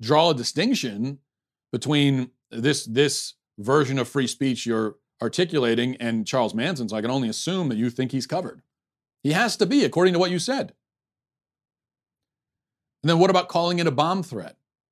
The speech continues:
If there's no bomb, it's just speech, right? What about slander?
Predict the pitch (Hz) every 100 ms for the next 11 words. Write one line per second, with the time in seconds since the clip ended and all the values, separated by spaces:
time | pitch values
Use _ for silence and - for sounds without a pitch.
0 | _ _ _ - 123 127 117 139 110 139
1 | 175 233 - 131 - - 202 - 190 90
2 | 165 _ _ _ _ _ _ _ _ _
3 | 120 147 143 - 131 165 226 -